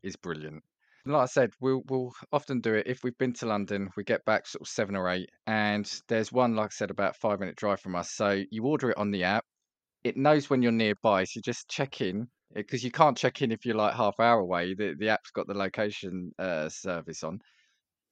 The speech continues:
As you pull up, you s-, you check in, you go in, and it's pretty much ready for you. You can walk out. You know, there's no queuing up anymore, like, you used to have to sit in a queue, like, behind ten, fifteen people. It's, it's, it's just, yeah, I think it's,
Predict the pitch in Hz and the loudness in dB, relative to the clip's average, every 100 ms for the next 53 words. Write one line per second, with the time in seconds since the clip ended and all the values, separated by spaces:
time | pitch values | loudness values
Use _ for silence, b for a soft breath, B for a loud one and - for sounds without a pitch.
0 | _ _ 147 143 139 - 107 113 139 - | _ _ 2 2 0 0 4 4 2 -4
1 | 123 - 135 135 175 156 - 104 139 - | -12 -10 -10 -4 -2 -2 -2 -4 -4 -8
2 | 120 123 151 123 110 131 131 127 - - | -14 -2 2 4 2 0 -2 -4 -8 -8
3 | 139 127 123 - 175 147 - 95 101 107 | -4 -2 -4 -2 -2 -2 -4 -4 -4 -6
4 | - 117 117 117 - 175 85 117 135 101 | -6 -4 -4 -2 0 0 0 -2 -2 -2
5 | 107 127 131 - 135 117 120 143 131 110 | -2 -2 -2 -4 -2 2 2 0 -2 -4
6 | 101 90 90 92 87 104 - 113 - 107 | -2 -2 0 0 -2 -4 -4 -4 -4 -8
7 | 101 117 90 107 - 117 113 104 101 98 | -6 -6 -4 -6 -4 -2 -2 -2 -4 -2
8 | 95 104 101 92 - 107 101 104 - 101 | -2 -2 -4 -4 -6 -4 -4 -8 -8 -6
9 | 98 123 113 110 98 82 82 - 104 98 | -6 -4 -6 -6 -8 -6 -6 -8 -10 -10
10 | - 107 - 123 120 - 131 120 90 - | -10 -12 -10 -10 -10 -2 2 4 2 0
11 | 131 113 120 - | -2 -2 -6 -8